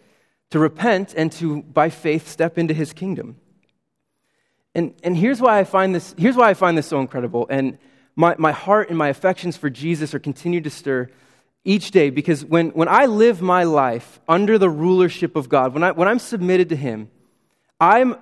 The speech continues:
able to experience, albeit in, in a very broken way,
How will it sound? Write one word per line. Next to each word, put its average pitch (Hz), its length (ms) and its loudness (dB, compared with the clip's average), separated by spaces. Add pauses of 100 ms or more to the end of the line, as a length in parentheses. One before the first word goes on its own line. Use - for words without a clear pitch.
(120)
able 190 280 4
to 180 160 -2
experience, 143 960 -4
albeit 220 420 2
in, 180 120 0
in 165 160 2
a 151 40 2
very 196 240 4
broken 185 520 2
way, 117 280 -6